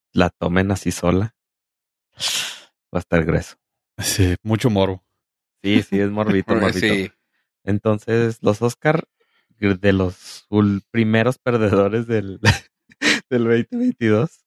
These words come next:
Speaker 2: No, yo creo que fueron, los Oscars fueron ganadores, se volvieron
Speaker 1: Sí,
Speaker 2: relevantes.
Speaker 1: no, no, no. Will Smith,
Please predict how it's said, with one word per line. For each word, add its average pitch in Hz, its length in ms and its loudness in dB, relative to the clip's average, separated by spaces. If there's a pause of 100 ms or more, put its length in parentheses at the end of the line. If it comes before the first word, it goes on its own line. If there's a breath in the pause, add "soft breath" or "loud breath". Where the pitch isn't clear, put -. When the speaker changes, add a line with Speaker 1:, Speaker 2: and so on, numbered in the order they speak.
(300)
Speaker 2:
No, 147 280 -4
yo 151 100 2
creo 156 200 -6
que 151 180 0
fueron, 120 440 0
los 120 200 2
Oscars 165 340 -2
fueron 131 260 0
ganadores, 156 840 0
se 143 60 -2
volvieron 117 340 2
Speaker 1:
Sí, 156 60 -2
Speaker 2:
relevantes. 135 500 0
Speaker 1:
no, 113 160 4
no, 104 120 -4
no. 95 320 0
Will 107 200 2
Smith, 139 280 -2